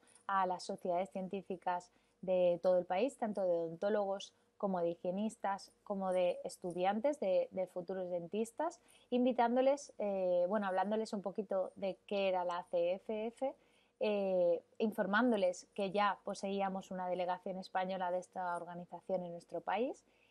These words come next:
invitándoles a colaborar con nosotros, con cualquier, eh, cuestión que quisieran plantear, nosotros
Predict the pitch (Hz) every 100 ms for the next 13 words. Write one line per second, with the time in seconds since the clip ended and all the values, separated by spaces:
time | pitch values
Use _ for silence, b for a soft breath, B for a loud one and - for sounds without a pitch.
0 | b - 285 285 233 214 233 262 247 -
1 | 185 180 170 160 170 170 170 180 170 -
2 | 165 _ 180 180 175 170 175 170 - 180
3 | 175 175 - b b - 185 180 175 175
4 | 170 170 170 - - 185 - - 247 262
5 | 262 254 208 180 - 180 180 180 175 175
6 | 196 240 262 262 226 196 185 175 190 -